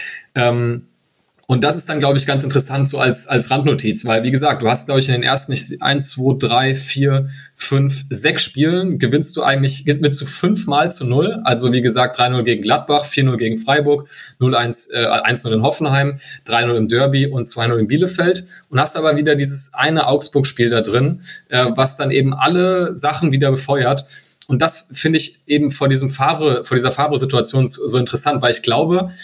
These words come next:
dass immer, wenn dann solche Tiefschläge kamen, dann sank sein Kredit so ein bisschen ab, aber er konnte es durch diese positiven Ergebnisse zumindest nicht mehr weiter erhöhen. Und ich glaube, das ging dann so weiter, bis sein Kredit irgendwann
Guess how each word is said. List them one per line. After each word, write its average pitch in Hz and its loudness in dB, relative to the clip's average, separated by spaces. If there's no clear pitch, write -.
dass 139 -2
immer, 185 0
wenn 156 2
dann 156 0
solche 143 2
Tiefschläge 127 0
kamen, 120 -2
dann 143 0
sank 165 0
sein 147 0
Kredit 143 0
so - -4
ein 135 2
bisschen 135 -2
ab, 180 -4
aber 139 2
er 135 2
konnte 185 0
es 175 0
durch 143 0
diese 135 -2
positiven 170 0
Ergebnisse 143 0
zumindest 139 0
nicht - -4
mehr 139 2
weiter 139 2
erhöhen. 120 0
Und 120 -10
ich - -4
glaube, 143 0
das - -2
ging 160 0
dann 156 0
so 147 2
weiter, 143 2
bis 143 -2
sein 143 -4
Kredit 135 0
irgendwann 135 0